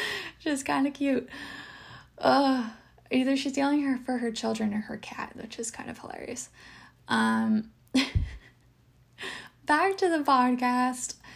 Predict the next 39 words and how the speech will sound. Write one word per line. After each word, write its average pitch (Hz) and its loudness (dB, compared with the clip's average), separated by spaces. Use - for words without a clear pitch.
They're 247 4
not 233 4
meant 247 4
to 262 0
replace 240 0
full 226 2
meals, 208 0
although 214 0
if 214 -8
it's - -14
the 226 -6
difference 214 -2
between 226 -2
you 220 0
eating, 208 -8
like 214 -6
I 226 -4
said, 220 -6
just 262 -4
make 277 0
sure 262 -4
you're 233 0
eating 220 2
and 214 2
getting 214 -2
enough 214 -2
nutrition 208 -6
first. 196 -6
That 214 -2
is 220 -6
the - -10
most 196 -8
important. 233 -2
But - -2
once 240 4
you 262 2
have 247 4
that 220 2
down, 220 0